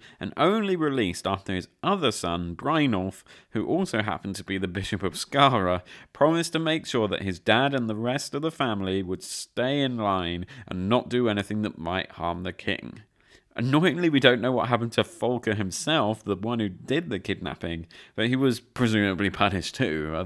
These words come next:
Magnus doesn't seem the kind of king to let him get away with anything. And once again, Magnus has acted forcefully. Perhaps, historians have argued,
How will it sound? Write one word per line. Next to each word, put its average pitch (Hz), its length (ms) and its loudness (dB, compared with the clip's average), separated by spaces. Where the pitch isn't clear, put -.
Magnus 101 480 -2
doesn't 101 340 -4
seem 98 280 -2
the 98 100 -2
kind 92 400 -4
of 87 180 -8
king 110 400 -2
to 90 200 0
let 98 260 -2
him 87 120 -8
get - 160 -6
away 90 320 4
with 67 160 -4
anything. - 560 -10
And 90 200 -8
once 160 280 2
again, 101 440 0
Magnus 117 380 2
has 107 240 -4
acted 110 400 -4
forcefully. - 760 -6
Perhaps, 143 800 -2
historians 107 520 0
have 98 100 -2
argued, 98 380 0